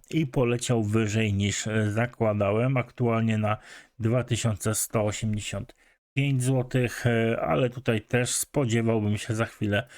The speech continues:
zawrotki w dół, która może odbyć się właśnie w następnym tygodniu. E, no i na koniec, e, Nasdaq, e, którego też mamy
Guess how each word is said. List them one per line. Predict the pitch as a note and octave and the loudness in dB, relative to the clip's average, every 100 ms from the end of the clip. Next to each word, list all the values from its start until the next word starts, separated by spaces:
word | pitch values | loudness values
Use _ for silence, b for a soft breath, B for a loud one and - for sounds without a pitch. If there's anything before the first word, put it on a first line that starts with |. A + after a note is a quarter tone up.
| B B B | B B B
zawrotki | B2 B2 B2+ G#2+ G2+ - - G2+ - - | -2 2 2 2 0 -2 -4 -4 -4 -2
w | G#2 F#2+ | 0 0
dół, | G#2 C#3+ C#3+ | 0 2 0
która | B2+ - B2 G2 | -2 -2 0 2
może | G#2 A2 A2+ - | 0 0 -2 -2
odbyć | - D3+ B2+ A#2 - | -2 0 0 0 -2
się | A2+ G#2+ B B B B - | -2 -2 B B B B -4
właśnie | A2 B2 B2+ - A2+ G#2+ | 0 2 0 -2 0 0
w | G#2 | 2
następnym | B2 D3 - - G#2 G2 G2+ F2+ G#2+ B B B _ - | 0 0 -2 -2 -2 -2 -4 -4 -6 B B B _ -4
tygodniu. | G2+ A2 G#2+ G2+ G2 E2 B2+ B B B B - | 0 2 2 2 0 -4 -8 B B B B 0
E, | A#2 A#2 C3 | 2 2 2
no | E3+ | 2
i | D#3 | 2
na | C3 A2+ | 2 0
koniec, | - B2 A2 G#2 - - - | 0 0 2 0 -2 -6 -2
e, | G#2+ G2+ | 0 2
Nasdaq, | G2+ B2 C3 A#2 A#2 A2 - - | 2 2 2 0 0 0 -4 -2
e, | A2+ G#2+ G#2+ | 0 2 0
którego | - - A2 G#2 | -2 -2 -2 -2
też | G#2+ - D3 - | -4 0 -2 0
mamy | B2+ B2 A2+ A2 | 0 0 2 0